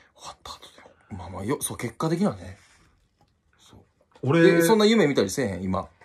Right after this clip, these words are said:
Speaker 2: 俺は、
Speaker 1: うん。エムワンの夢見たりせえへん。
Speaker 2: あ、エムワンの夢って全然見えひんのやけど、
Speaker 1: あ、見えへんねや。
Speaker 2: 俺、あの、それこそさっきの宮川さんの話じゃないけど、
Speaker 1: うん。
Speaker 2: 自分が芸人辞めて、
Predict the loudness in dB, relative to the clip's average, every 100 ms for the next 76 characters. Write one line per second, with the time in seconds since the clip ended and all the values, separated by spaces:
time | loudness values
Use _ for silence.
0 | _ 2 2 4 2 0 -2 -8 -12 _
1 | -10 -6 -4 -4 -6 -6 -10 -12 -10 -12
2 | -12 _ _ _ _ _ _ _ 0 2
3 | 4 6 6 6 6 6 6 4 -2 -6
4 | -2 2 2 4 4 4 0 0 -2 -2
5 | 2 2 2 -2 -6 -14 _ _ _ _
6 | _ _ _ _ -4 -2 0 0 2 2
7 | 2 0 -2 0 0 0 -4 _ 2 4
8 | 4 4 -2 -4 -4 -4 -4 -2 -2 -2
9 | -6 -12 -4 0 2 2 2 0 0 -6
10 | _ _ _ -10 -4 2 4 4 4 4
11 | 2 -2 -4 -4